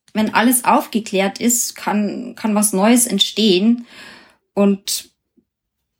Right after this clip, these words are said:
ja, vielleicht entwickelt sich's ja auch in die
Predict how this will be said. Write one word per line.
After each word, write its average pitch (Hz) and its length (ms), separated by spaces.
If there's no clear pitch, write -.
ja, 175 200
vielleicht - 560
entwickelt 202 520
sich's - 240
ja - 180
auch 202 60
in 190 120
die 180 280